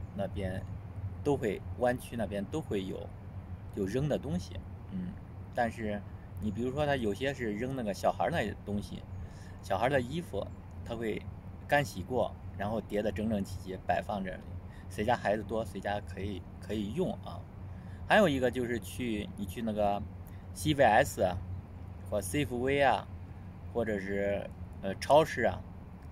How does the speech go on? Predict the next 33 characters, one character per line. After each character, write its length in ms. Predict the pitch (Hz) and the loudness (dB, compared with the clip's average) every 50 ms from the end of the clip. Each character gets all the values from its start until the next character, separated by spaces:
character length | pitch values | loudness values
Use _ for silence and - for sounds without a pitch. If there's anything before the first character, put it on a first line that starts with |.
| - - | -8 2
它 100 | - 147 | 2 2
这 160 | 147 147 143 | 4 4 2
个 400 | 123 107 110 110 104 104 101 98 90 - | 2 4 6 8 8 8 8 6 4 4
外 140 | 151 156 | 4 6
面 380 | 131 117 113 107 98 98 98 - - - - - - - - - - - | 6 4 2 2 2 0 -2 -4 -8 -8 -8 -8 -6 -6 -6 -8 -6 0
会 140 | - 139 127 | 2 2 2
放 380 | - - - - 160 151 139 127 | 2 0 2 6 6 6 6 6
那 120 | 123 113 | 4 2
种 320 | 110 101 101 95 92 95 - - - - - - - - - - - - - - - | 0 0 -2 -2 -2 -2 -4 -4 -6 -6 -8 -8 -8 -10 -10 -10 -10 -10 -10 -8 0
让 240 | - 139 143 127 113 | 4 4 6 6 4
你 80 | 104 | 2
捐 280 | 92 - - 143 147 160 | 2 0 2 2 2 4
赠 140 | 160 143 117 | 2 2 0
衣 200 | 110 113 131 165 185 | 0 0 -2 -4 -4
服 160 | - - 110 | -2 -4 -4
的 160 | 101 98 92 | -4 -4 -4
那 100 | 95 98 92 | -4 -4 -4
个 240 | - - 92 87 87 | -4 -6 -6 -6 -6
箱 400 | - - - 147 147 170 190 190 | -6 4 6 6 6 6 4 2
子， 160 | 127 95 87 - - - - - - - - - - - - - - | 0 -2 -6 -8 -10 -12 -10 -10 -8 -8 -8 -8 -8 -10 -10 -10 -4
你 100 | - 107 107 | -2 0 2
就 100 | 127 123 | 2 0
可 160 | - - 110 | 0 -2 -4
以 60 | 113 | -2
把 220 | - - 123 113 | 2 4 6 6
你 200 | 107 101 95 92 90 | 6 4 2 0 -2
自 320 | - - - - - - - | -6 -8 -8 -6 -4 -4 -2
己 140 | 92 98 | -2 -4
不 200 | 90 - 90 107 | -4 -4 -4 -2
用 200 | 117 151 160 143 | 0 0 0 2
的 100 | 110 95 | 2 0
衣 200 | 92 95 98 107 | 0 0 -2 -2
服、 260 | 104 - 90 90 90 | -2 -4 -4 -6 -6